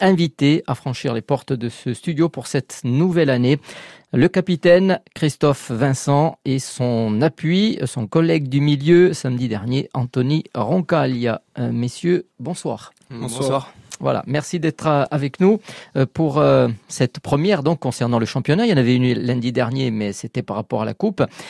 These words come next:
Speaker 1: C'était le président, euh, du club Bastiais qui était, euh, l'invité d'Olivier Castel.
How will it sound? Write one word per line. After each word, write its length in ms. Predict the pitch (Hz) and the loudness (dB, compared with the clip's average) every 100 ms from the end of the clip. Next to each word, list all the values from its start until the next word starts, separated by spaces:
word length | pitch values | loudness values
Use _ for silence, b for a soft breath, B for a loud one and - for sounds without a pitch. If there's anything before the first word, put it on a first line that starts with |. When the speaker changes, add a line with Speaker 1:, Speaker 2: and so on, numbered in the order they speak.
| B | B
Speaker 1:
C'était 180 | - 110 | -8 -6
le 80 | 87 | -6
président, 580 | - 123 127 143 175 - | -4 -2 0 -2 -2 -6
euh, 100 | 123 | -6
du 140 | 107 | -8
club 180 | 101 123 | -6 -6
Bastiais 480 | 104 101 - 135 120 | -4 -8 -6 -4 -4
qui 140 | - | -4
était, 360 | 110 - 123 110 | -10 -4 -4 -2
euh, 200 | 101 95 87 104 | -4 -6 -8 -6
l'invité 400 | 113 113 - 143 | -4 -4 -4 -2
d'Olivier 380 | 127 113 104 110 | -2 -2 -4 -6
Castel. 480 | 117 - 175 196 | -6 0 2 2